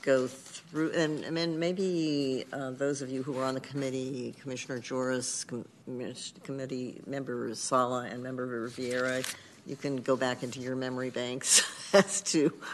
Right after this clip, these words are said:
what we did on the last report of this kind. And I've got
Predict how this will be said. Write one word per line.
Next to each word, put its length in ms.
what 260
we 120
did 260
on 160
the 320
last 560
report 500
of 100
this 200
kind. 360
And 280
I've 140
got 260